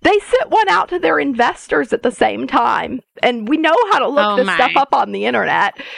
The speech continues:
Speaker 1: It was,
Speaker 2: Right.
Speaker 1: you know, "Hey, look, we made record profits. We ended the year in one point one billion dollars of cash and cash
Speaker 2: Ooh.
Speaker 1: equivalents.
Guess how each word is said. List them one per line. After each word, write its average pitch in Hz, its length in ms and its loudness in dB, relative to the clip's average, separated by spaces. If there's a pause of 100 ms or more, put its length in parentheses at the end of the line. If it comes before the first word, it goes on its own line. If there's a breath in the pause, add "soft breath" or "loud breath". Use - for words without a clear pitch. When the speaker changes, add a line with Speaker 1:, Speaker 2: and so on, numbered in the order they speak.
(140)
Speaker 1:
It 269 240 2
was, 294 460 0
Speaker 2:
Right. 220 280 0
Speaker 1:
you 349 80 4
know, 294 200 4
"Hey, 539 300 2
look, 480 340 -2
we 339 180 2
made 440 240 2
record 427 380 0
profits. 453 640 0
We 330 200 0
ended 466 320 0
the 359 100 0
year 403 300 2
in 240 160 -2
one 453 220 0
point 370 300 2
one 339 260 2
billion 339 480 2
dollars 311 560 2
of 247 100 -2
cash 285 400 2
and - 160 0
cash 571 240 6
Speaker 2:
Ooh. 440 100 0
Speaker 1:
equivalents. 415 640 0